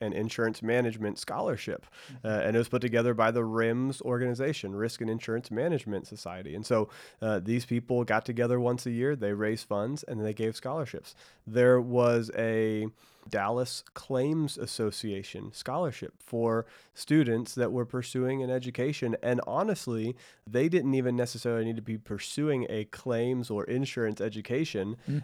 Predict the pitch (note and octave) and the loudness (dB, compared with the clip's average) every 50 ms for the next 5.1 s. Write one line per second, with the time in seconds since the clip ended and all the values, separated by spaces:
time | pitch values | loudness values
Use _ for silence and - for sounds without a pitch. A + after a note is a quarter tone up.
0 | - - G#2 G#2+ A#2+ C#3 E3 E3 F3 D#3 - - B2+ B2 B2 A#2+ - - A2 G#2 | -6 -4 0 2 4 4 4 4 0 -2 -2 -2 -2 -4 -4 -4 -4 -4 -2 0
1 | G#2 A2 C3+ D3+ - - D#3 D3 C#3+ C#3 B2 A#2 G#2+ G2 G#2+ G#2 G2 A2 G#2+ G#2+ | 2 2 2 0 0 -2 -2 0 0 0 0 0 -2 -2 -4 -4 -4 -4 -4 -2
2 | A2 A2 A#2+ C#3 D#3+ D3+ C#3+ B2+ A#2 E2+ A#2+ A#2+ A2+ A#2 A2 G#2+ G#2 A2+ A2 B2 | 0 0 0 0 0 0 0 0 0 0 0 0 0 0 0 0 0 0 0 0
3 | C#3 - - G#2+ G2 F#2+ F#2+ G2 - - - - A#2 G#2+ - - A2 G#2 G2+ G2+ | 0 -2 -4 -6 -6 -6 -6 -6 -4 -4 -2 -2 -2 -4 -4 -2 0 0 0 0
4 | G2+ - - C3 - - D#3+ E3+ E3 D3 C#3 A#2+ - - - C#3 B2+ A#2+ A2 G2 | -2 -2 -6 -6 -6 -4 -4 -4 -2 -2 -4 -4 -4 -6 -4 -2 -2 0 -2 -2
5 | F#2 - | -4 -6